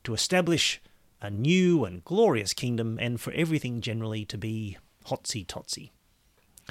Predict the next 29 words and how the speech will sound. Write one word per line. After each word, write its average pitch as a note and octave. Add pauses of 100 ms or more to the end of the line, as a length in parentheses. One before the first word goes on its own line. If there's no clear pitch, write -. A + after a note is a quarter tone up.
(1400)
This G3
is C#3
what B2
any G3
of -
us -
would A#2
have A2
expected A#2
a A2+
glorious A#2 (440)
Christ, - (160)
Saviour, A2
King A2 (120)
figure G2+
to D3+
do. E3+ (360)
What's C3+
the E3
point G#3
of G#2+
waiting C3
centuries C#3
for A#2+
the G#2
Messiah D#3
to A#2+
turn G2
up, -